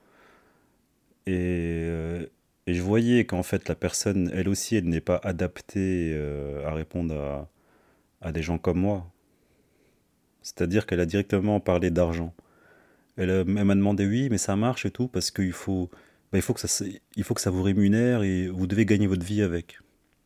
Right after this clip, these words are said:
Tu vois ? <laughs> Alors que ce dont je parle dans, dans mon podcast, c'est de la philosophie, c'est de la connaissance de soi,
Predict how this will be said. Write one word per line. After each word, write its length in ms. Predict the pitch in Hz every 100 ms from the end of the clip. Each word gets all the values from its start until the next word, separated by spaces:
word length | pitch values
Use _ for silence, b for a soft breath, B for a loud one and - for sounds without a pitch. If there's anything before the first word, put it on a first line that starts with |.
| _ _
Tu 100 | -
vois ? 140 | 82 78
<laughs> 60 | - - - - - - _ - _ _ _ B B B B B B B B _ -
Alors 360 | 92 101 -
que 200 | - 98
ce 200 | 90 -
dont 160 | 104 107
je 140 | -
parle 220 | - 113
dans, 360 | 104 98 95 90
dans 120 | 92
mon 140 | 92 87
podcast, 600 | 98 - 120 117 - 85
c'est 240 | - -
de 60 | 82
la 80 | 87
philosophie, 720 | - 95 90 95 - 120 117
c'est 180 | - 87
de 80 |
la 100 | 82
connaissance 480 | 82 98 90 - 90
de 80 | 87
soi, 420 | 85 - 113 113